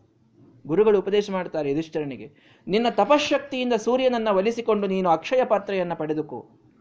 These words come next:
ನಿನ್ನ ಯಾವ ಮನೋರಥವೂ ಕೂಡ ಅಪೂರ್ಣ ಅಂತಾಗೋದಿಲ್ಲ, ಎಲ್ಲವೂ ಪೂರ್ಣ ಆಗ್ತದೆ. ನೀ ಎಷ್ಟೆಲ್ಲ ಜನರಿಗೆ,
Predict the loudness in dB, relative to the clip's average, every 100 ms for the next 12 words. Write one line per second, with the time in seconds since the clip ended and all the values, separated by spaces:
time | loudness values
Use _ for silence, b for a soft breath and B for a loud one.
0 | _ _ -20 _ -8 -4 -4 -4 -6 -8
1 | 2 6 6 6 6 6 4 -8 _ _
2 | _ _ -20 -20 -20 -20 _ -2 2 4
3 | 4 4 2 2 2 4 4 2 -4 _
4 | 0 2 4 4 2 2 0 0 2 0
5 | -2 -2 -2 -2 0 2 4 4 4 4
6 | 2 0 -4 -6 -4 -2 -2 -4 _ -2
7 | 2 2 2 0 -2 -4